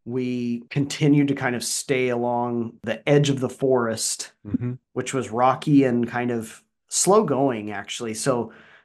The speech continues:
Speaker 1: if you look at the mileage on fourteeners dot com, I think it says it's ten and three quarter miles if you do it round trip. But it's a longer ten and three quarters 'cause you're having to kind of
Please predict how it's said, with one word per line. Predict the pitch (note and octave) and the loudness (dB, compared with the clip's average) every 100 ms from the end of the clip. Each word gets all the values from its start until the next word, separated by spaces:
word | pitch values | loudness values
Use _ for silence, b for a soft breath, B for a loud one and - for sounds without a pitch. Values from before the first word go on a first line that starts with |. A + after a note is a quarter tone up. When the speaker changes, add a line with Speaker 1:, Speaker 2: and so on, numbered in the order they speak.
| _ | _
Speaker 1:
if | |
you | D#3+ | 6
look | A3+ A#3+ | 6 4
at | D#3 | 0
the | D3+ - | -2 -2
mileage | B2+ C3 D#3 D3+ C#3 | 2 4 6 6 4
on | C3 B2 A#2+ A#2 | 2 2 -2 -4
fourteeners | C3+ C3 B2+ A2 | -6 -4 -6 -4
dot | A#2 A2+ | -6 -2
com, | B2+ A#2 | -2 -2
I | |
think | G2 B2+ | -4 -4
it | A#2+ | -4
says | - A2 | -6 -8
it's | A2+ - | -8 -10
ten | - C3 B2+ | -4 0 2
and | A#2+ | 0
three | A#2 A#2 | 0 -2
quarter | B2+ A#2 | -2 0
miles | A2 G#2+ G#2+ G#2+ - | 0 0 0 -4 -6
if | - | -8
you | |
do | A2+ A2 | -4 -4
it | |
round | G#2+ A2 G#2+ G2 | -4 -6 -6 -6
trip. | - A#2+ A2+ - b b b b b _ _ | -2 -2 -2 -8 b b b b b _ _
But | C#3+ | 0
it's | D#3 | 4
a | F3 | 6
longer | D3 D3+ F3 A3 D#3+ | 8 8 8 8 6
ten | C#3+ D3 C3 | 4 2 0
and | A#2+ | -2
three | A#2+ | -4
quarters | A#2 B2 A2+ A2 | -4 -6 -6 -10
'cause | A2+ | -8
you're | B2 | -6
having | A#2+ D3 D3 C3 | 0 2 2 -2
to | |
kind | A#2 C3 C3 B2+ | -4 -4 -2 -2
of | A#2+ A2 - | -4 -6 -12